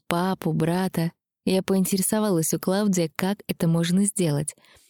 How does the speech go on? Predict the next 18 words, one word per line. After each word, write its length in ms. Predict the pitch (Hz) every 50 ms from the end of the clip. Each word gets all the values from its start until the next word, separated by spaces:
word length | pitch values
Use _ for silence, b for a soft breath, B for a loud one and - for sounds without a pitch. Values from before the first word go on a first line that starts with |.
| b b b
Он 120 | 180 165
сказал, 360 | 160 - - 175 165 170 165 160
что 240 | - - - 180
даст 320 | 170 170 190 175 160 147 - -
денег 380 | 143 151 151 151 143 143 -
на 100 | - 156
дорогу, 460 | 151 156 151 156 175 196 208 190 170
но 260 | 160 156 156 165 175 175
придётся 520 | - - 180 175 170 185 196 - - 156
добираться 520 | 151 156 151 160 160 170 185 185 - 190
на 140 | 175 170 165
Тиротаре, 720 | 165 - 185 175 185 214 220 - 226 202 170 151 147 147 - _ _ _ _ _ -
потому 380 | - 170 - 170 165 165 160 151
как 320 | - 156 151 - - -
по 160 | - 165 156
верху 480 | 151 160 185 202 208 - - 214 - _ -
очень 480 | - 160 156 156 - - 170 160 156 147
долго. 440 | 147 139 135 135 127 123 135 143